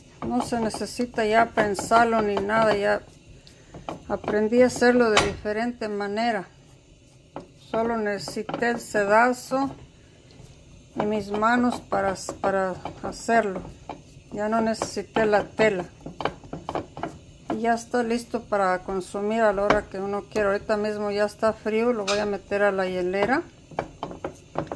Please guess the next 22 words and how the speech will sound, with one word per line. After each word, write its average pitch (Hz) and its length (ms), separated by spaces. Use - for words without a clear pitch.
Voy 226 160
a - 160
cocer 226 360
unos 226 260
frijoles 214 640
de 208 100
la 196 180
olla 220 300
para 190 320
cenar 208 540
y 214 80
voy 202 160
a - 20
hacer 214 320
unas 202 220
tortillas, 196 1000
unas 208 220
tortillas 208 640
de 190 100
hari-, 185 300
de 180 320
maseca. 220 680